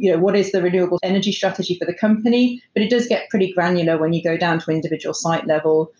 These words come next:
leveraging things like energy audits and that type of stuff. So we have a goal, uh, to reduce our emissions intensity by twenty percent by twenty twenty-six. So it's a fairly short timeline.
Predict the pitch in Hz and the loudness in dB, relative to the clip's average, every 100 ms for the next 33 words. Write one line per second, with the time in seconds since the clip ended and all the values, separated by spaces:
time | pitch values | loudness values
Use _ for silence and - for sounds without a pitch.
0 | _ 180 175 180 170 165 160 156 160 165 | _ 0 0 0 0 0 -2 -2 -2 -2
1 | 151 - 160 156 160 - - 156 - 156 | -2 -2 0 0 -2 -6 -6 -6 -6 -8
2 | - 165 - 139 - 175 165 165 _ _ | -8 -6 -4 -4 -2 -2 -2 -4 _ _
3 | 208 226 240 240 202 202 202 202 190 180 | 2 4 4 2 2 2 2 2 2 2
4 | 180 190 180 185 185 180 175 170 - 185 | 2 -2 0 -2 0 0 0 -2 -2 0
5 | 180 - 196 190 185 170 170 196 220 214 | 0 0 0 -2 -2 -2 -2 -4 0 0
6 | 190 165 170 170 170 190 196 185 196 220 | 0 -4 -4 -4 -4 -6 -4 0 2 2
7 | - - 170 165 - 170 170 175 175 170 | -2 -4 -2 -2 -2 -4 -2 -4 -2 -4
8 | 180 - 180 196 - - 175 - - - | -4 -4 -2 -2 -6 -2 -2 -2 -12 -18
9 | _ - 190 196 - 185 - - 165 160 | _ 0 0 0 -2 -2 -4 -4 -2 0
10 | 165 226 262 | 0 2 0